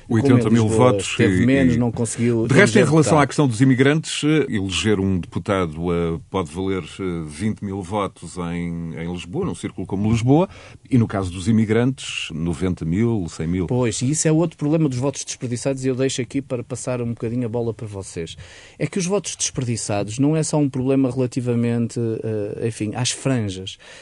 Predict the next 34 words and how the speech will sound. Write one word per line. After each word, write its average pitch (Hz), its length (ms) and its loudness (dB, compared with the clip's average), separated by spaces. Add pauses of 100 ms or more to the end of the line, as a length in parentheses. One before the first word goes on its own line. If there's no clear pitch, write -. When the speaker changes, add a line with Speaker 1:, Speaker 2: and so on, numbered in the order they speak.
(160)
Speaker 1:
Eu 175 320 2
estive 139 280 -2
a - 20 -6
fazer 107 260 -2
algumas 123 340 2
contas 123 680 -2
e 135 60 -2
para 143 140 -2
percebermos 123 640 -2
que, 101 240 -4
ah, 143 320 -2
nós 156 180 0
estamos, 107 300 -4
neste 127 240 -2
momento, 120 220 -2
temos 107 420 -4
com 107 300 -6
a, 101 40 -2
a, - 20 -2 (760)
a, 107 40 -4
as 98 80 -8
baixas 104 320 -4
de 107 60 -4
natalidade, 98 600 -4
a 87 40 -4
perda 107 280 -6
de 98 60 -6
população, 98 480 -6
com 120 120 -8
o - 20 -6
problema 120 360 0
que 120 100 -8
nós 101 160 -6
temos, 82 360 -8